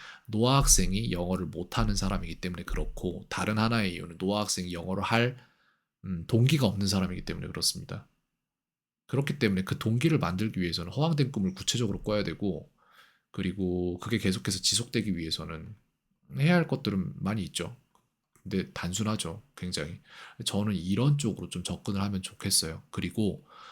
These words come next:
어, 그런 자아를 가지고 더 빠른 속도로 나아가면 노아 학생 굉장히 빨리 배워낼 수 있을 거예요.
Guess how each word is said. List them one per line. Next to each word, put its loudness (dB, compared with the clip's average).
어, 0
그런 4
자아를 4
가지고 0
더 -4
빠른 6
속도로 -2
나아가면 -2
노아 2
학생 -4
굉장히 0
빨리 -2
배워낼 -6
수 -2
있을 2
거예요. -4